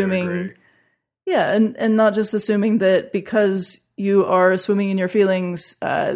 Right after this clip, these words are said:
Speaker 1: the other person is gonna be in the exact same place.
Speaker 2: I would also encourage him to perhaps, uh, encourage everyone to see something that lasts six weeks and is great for six weeks and then ends as not a failure, as
Speaker 1: Yeah.
Speaker 2: something that could have been meaningful a-, a-, and valuable. And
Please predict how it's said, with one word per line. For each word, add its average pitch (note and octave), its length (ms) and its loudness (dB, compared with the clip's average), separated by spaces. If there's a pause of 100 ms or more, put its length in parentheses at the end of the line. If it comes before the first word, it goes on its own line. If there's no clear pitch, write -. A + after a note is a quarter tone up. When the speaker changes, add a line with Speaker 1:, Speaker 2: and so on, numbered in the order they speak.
Speaker 1:
the F3+ 140 0
other F3+ 160 -2
person F3 300 -6
is F#3 120 -6
gonna E3+ 160 -6
be E3 100 -4
in E3 100 -4
the - 80 -4
exact E3 280 -2
same - 180 -4
place. - 460 -4 (320)
Speaker 2:
I G#3+ 100 0
would C4 120 2
also D3 300 0
encourage A#2+ 520 -4
him G#2 200 -4
to G#2 280 -8 (100)
perhaps, G#2+ 520 -4
uh, C3+ 160 -4
encourage C#3 340 0
everyone A#2 640 -2 (560)
to D3 120 -2
see F3+ 200 0
something D3+ 360 0
that C#3 140 -4
lasts B2 320 0
six C3 220 -4
weeks C#3 260 -2
and A#2 80 0
is A2+ 100 -2
great B2 280 -2
for B2 100 -4
six A2+ 320 -4
weeks D3+ 320 0
and A2+ 140 -2
then A2 120 -4
ends A#2+ 520 0
as A2+ 340 -4
not A2 220 -2
a E3 40 -2
failure, A2+ 680 -2 (560)
as A#2 160 -2
Speaker 1:
Yeah. A2 60 0
Speaker 2:
something B2 300 0
that C#3 380 -4
could C3 160 -2
have C3+ 120 -2
been C#3+ 180 2
meaningful C3 800 0
a-, - 40 -10
a-, B2 300 -2
and B2+ 180 -4
valuable. B2+ 640 2
And A#2 260 -2